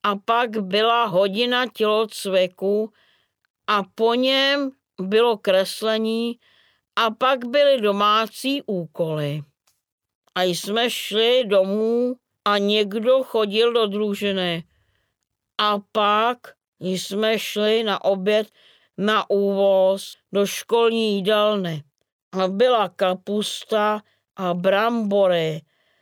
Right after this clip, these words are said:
A pak jsme šli z oběda. Šli jsme zase Nerudovou ulici. Odvezli jsme děti do školy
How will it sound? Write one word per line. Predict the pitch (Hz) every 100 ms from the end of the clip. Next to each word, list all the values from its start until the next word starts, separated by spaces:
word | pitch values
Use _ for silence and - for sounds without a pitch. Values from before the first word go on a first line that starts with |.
| _ _ _ _ _ _ _
A | 196 202
pak | 202 226 226 -
jsme | - 254 269 269
šli | - - 233 247 247 _ _ _ _
z | - - -
oběda. | 220 202 214 208 202 190 160 151 _ _ _ _ _ _ -
Šli | - 247
jsme | 277 277 269 254 233
zase | 202 208 202 247 240
Nerudovou | 190 190 208 220 220 208
ulici. | - 185 190 175 - 175 151 139 139 _ _ _ _ _ _ _ _
Odvezli | 202 202 233 247 247 254 240
jsme | 220 247
děti | 214 220 202 240
do | 214 196
školy | - - 208 202 214 220